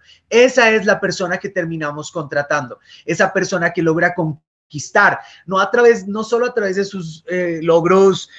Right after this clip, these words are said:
académicos o, o profesionales, sino, eh,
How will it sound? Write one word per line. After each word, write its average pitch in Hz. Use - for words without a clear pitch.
académicos 170
o, 165
o 156
profesionales, 160
sino, 180
eh, 170